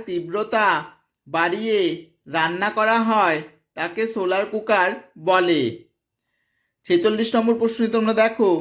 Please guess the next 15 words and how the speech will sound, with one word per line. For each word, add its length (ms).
বিদ্যুৎ 480
কেন্দ্রের 400
মস্ত 380
পাখার 440
মতো 320
যন্ত্রটির 680
নাম 260
কি? 180
উত্তর 320
হবে 280
টারবাইন। 680
সাতচল্লিশ 560
নম্বর 260
প্রশ্নটি 360
তোমরা 240